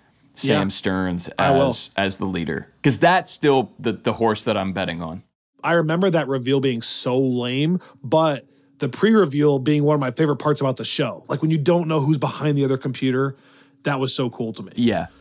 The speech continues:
Speaker 2: I'm
Speaker 1: Yeah.
Speaker 2: excited to see it 'cause it's obviously gonna be very relevant now to this show. So it'll be fresh in my mind. I'll bring it next episode, likely.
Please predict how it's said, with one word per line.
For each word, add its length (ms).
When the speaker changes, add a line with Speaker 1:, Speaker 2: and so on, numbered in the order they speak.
Speaker 2:
I'm 120
Speaker 1:
Yeah. 80
Speaker 2:
excited 240
to 40
see 140
it 120
'cause 140
it's 140
obviously 320
gonna 100
be 80
very 220
relevant 420
now 280
to 160
this 180
show. 260
So 240
it'll 160
be 120
fresh 220
in 60
my 80
mind. 300
I'll 100
bring 160
it 160
next 320
episode, 400
likely. 460